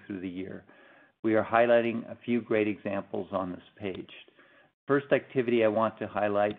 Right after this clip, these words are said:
is our biofeedstock co-processing efforts at the Burnaby Refinery. We have spoken about this in the past, but I want to emphasize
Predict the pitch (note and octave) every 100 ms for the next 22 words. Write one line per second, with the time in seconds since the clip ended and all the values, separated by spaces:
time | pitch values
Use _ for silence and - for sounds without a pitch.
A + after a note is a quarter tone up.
0 | - G2+ G2+ G2 F2+ G2 G#2 G#2 - G2+
1 | - - G2+ - - G2 - G#2 F#2+ G#2+
2 | G2+ G#2+ G2 F#2 - F#2+ - _ - G2+
3 | - - F#2+ F#2 F#2 G2 F#2+ F#2+ - G#2+
4 | G2 F2+ F#2+ G#2+ _ _ _ _ _ _
5 | _ _ _ _ - A#2 A2+ - - A2+
6 | - - C3 C3 D#3 C3+ A2+ A2 - G#2+
7 | - G2+ G2 A#2+ A2+ F#2+ - - G2 G2+
8 | A2 B2 B2 A2 A2+ - A2+ G#2+